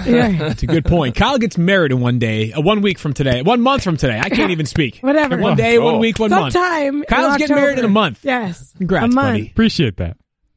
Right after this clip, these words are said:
Speaker 2: You're a lucky guy.
Speaker 4: I'm trying.
Speaker 2: Um, but
Speaker 1: <laughs>
Speaker 2: so Jameis is a yo-yo player. Kyle thinks he's gonna be one of those up nights, uh, not one of those down nights. He's got seven games with under ten, uh, under eight points in his career.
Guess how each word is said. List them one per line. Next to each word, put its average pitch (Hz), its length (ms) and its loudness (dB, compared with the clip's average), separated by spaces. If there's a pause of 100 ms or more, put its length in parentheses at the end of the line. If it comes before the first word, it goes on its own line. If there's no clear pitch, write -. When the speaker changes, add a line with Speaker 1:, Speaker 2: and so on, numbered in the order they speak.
Speaker 2:
You're 135 160 0
a 131 40 4
lucky 143 260 0
guy. 110 320 -4 (140)
Speaker 4:
I'm 135 100 -6
trying. 107 220 -4
Speaker 2:
Um, 135 440 2
but 180 240 0
Speaker 1:
<laughs> - 0 -
Speaker 2:
so 156 360 -2
Jameis 185 560 -2
is 196 80 -2
a 220 40 0
yo-yo 208 340 0
player. 123 460 -2
Kyle 185 240 0
thinks 185 200 0
he's 170 100 0
gonna 160 80 -2
be 156 100 0
one 151 140 0
of 151 80 0
those 143 220 0
up 165 160 -2
nights, 170 500 -2
uh, 160 60 -2
not 143 120 0
one 156 120 0
of 135 80 0
those 127 200 2
down 156 300 0
nights. 92 300 -6
He's 127 100 -2
got 165 160 -2
seven 185 380 -2
games 147 280 0
with 131 140 -4
under 127 240 0
ten, 117 240 -4 (140)
uh, 147 180 0
under 180 260 0
eight 170 180 0
points 101 280 -6
in 104 60 -2
his 101 160 -4
career. 123 360 0